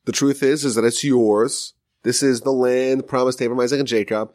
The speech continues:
And the Almighty said, "It's mine, and I want to give it to Abraham's descendants."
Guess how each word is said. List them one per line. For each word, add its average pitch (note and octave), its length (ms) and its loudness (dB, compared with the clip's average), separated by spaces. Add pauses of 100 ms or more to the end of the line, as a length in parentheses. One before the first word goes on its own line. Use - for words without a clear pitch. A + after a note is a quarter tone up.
(140)
And D#3+ 120 0
the C3 120 0
Almighty C#3+ 560 0
said, C#3 580 2
"It's D#3+ 240 -6
mine, F3 480 0
and E3 80 0
I D#3+ 60 2
want D#3+ 180 0
to D#3 40 -2
give D#3+ 200 -2
it E3 120 -4
to E3 140 0
Abraham's D3+ 440 0
descendants." B2 880 -2